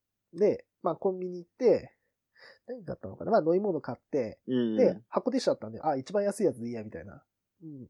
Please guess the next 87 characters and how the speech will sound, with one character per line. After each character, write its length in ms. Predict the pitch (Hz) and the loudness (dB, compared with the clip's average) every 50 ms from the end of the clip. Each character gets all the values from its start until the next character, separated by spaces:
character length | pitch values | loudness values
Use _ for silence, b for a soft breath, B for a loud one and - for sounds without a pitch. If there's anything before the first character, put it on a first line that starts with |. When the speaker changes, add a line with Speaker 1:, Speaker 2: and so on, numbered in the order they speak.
| _ - | _ -4
Speaker 1:
も 220 | 190 196 175 139 123 | 0 0 2 0 0
う、 240 | - - - - | -6 -12 -10 -6
も 40 | 208 | -2
う 20 | 196 | -2
本 80 | 202 196 | 0 0
当 80 | 214 | 0
に 60 | 190 | 0
百 220 | - 180 - - 180 | 0 0 2 2 2
円 80 | 170 | 4
ぐ 80 | 165 170 | 4 2
ら 80 | 151 135 | 2 2
い 40 | |
の 60 | 110 107 | -2 -6
や 40 | |
つ 80 | - - | -10 -6
買 140 | - 131 113 | -6 -6 -2
っ 20 | |
て、 80 | - 127 | 2 4
Speaker 2:
は 80 | 135 | 4
い 60 | 131 117 | 4 4
は 80 | 117 | 4
い 180 | 110 104 101 98 | 2 0 0 -2
は 60 | 95 | -4
い。 40 | - 104 _ - - _ - | -8 -12 _ -20 -20 _ -14
Speaker 1:
あ 80 | - 131 | -12 -10
の、 200 | 127 127 123 - | -10 -10 -10 -8
ま 60 | 165 | -6
あ、 20 | 165 | -2
会 220 | - 160 151 147 | 0 0 0 0
計 160 | - 147 143 | -2 -4 -4
し 100 | 135 - | -4 -2
て、 200 | - 185 175 - _ _ _ _ - | -2 -2 -2 -2 _ _ _ _ -4
帰 100 | 269 269 | -2 -2
っ 40 | 254 | 0
た 120 | - - | 0 -2
時 180 | - 117 - 104 | -2 -4 -12 -12
に、 260 | 110 113 110 95 - _ _ _ | -12 -12 -12 -14 -14 _ _ _
あ 120 | - 143 135 | -10 -8 -6
の、 80 | 127 | -2
薬 200 | 139 170 170 - _ | 0 0 -2 0 _
局 240 | - 339 330 - 349 | -2 -2 0 2 2
屋 120 | 339 330 | 2 2
を 80 | 311 285 | 2 2
前 260 | 285 349 370 285 202 | 2 2 2 2 2
通 120 | - - 302 269 | 0 0 -2 -2
っ 60 | 247 _ _ | -2 _ _
て、 260 | - 311 247 156 - _ - | 0 2 2 2 0 _ -6
あ 100 | - 151 | -6 -2
の、 60 | 147 | 0
上 120 | - 170 170 | 2 2 4
に 60 | 165 | 4
上 80 | 165 151 | 4 4
が 80 | 156 151 | 2 2
る 80 | 151 143 | 0 -2
ん 20 | |
で 80 | 110 104 | -6 -8
す 80 | - | -8
け 100 | - 127 | -6 -4
ど、 60 | 127 | 0
Speaker 2:
う 20 | 131 | 0
ん 20 | 127 | 0
う 280 | 123 117 113 110 107 101 | 0 0 0 0 -2 -2
ん。 100 | 98 90 - - _ _ b b b b b b b b b - | -4 -6 -10 -16 _ _ b b b b b b b b b -2
Speaker 1:
薬 180 | 160 175 - | -2 -2 -2
局 220 | - 277 262 - 285 | -4 -8 -4 -2 -2
屋 80 | - | -4
パ 200 | - - - 349 | -2 -4 -6 -6
ッ 20 | 349 | -4
て 120 | - - | -4 -4
見 120 | 165 151 143 | -2 -2 -2
た 80 | 135 | -2
時 180 | 127 120 - 113 | -4 -4 -6 -8
に、 280 | 120 120 113 92 98 - _ _ _ _ _ _ _ _ _ _ _ _ _ _ _ - | -8 -8 -8 -10 -12 -16 _ _ _ _ _ _ _ _ _ _ _ _ _ _ _ -12
も 140 | 120 117 | -10 -10
う 20 | 107 | -8
ね、 180 | 107 101 101 | -8 -10 -10
な 180 | 104 107 120 131 | -10 -10 -10 -10
ん 320 | 165 175 180 180 180 185 | -10 -10 -10 -12 -8 -2
で 120 | 175 185 175 | 0 0 0
か 180 | - - 185 | 0 0 0
わ 120 | 165 170 160 | 0 0 0
か 120 | - 190 | 0 0
ん 60 | 180 | 0
な 80 | 175 170 | 2 0
い 40 | 156 | 2
け 80 | 156 | 2
ど、 380 | 143 131 131 123 120 117 110 | 0 0 0 0 0 0 -2